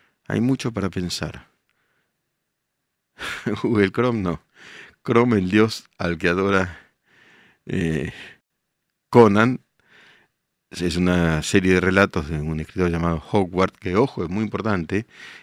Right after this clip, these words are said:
es inspirador de Tolkien, de Lovecraft, de Lovecraft, de, de la, de Stephen King,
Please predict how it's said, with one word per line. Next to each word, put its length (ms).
es 200
inspirador 560
de 120
Tolkien, 480
de 100
Lovecraft, 680
de 180
Lovecraft, 640
de, 1120
de 260
la, 240
de 200
Stephen 340
King, 260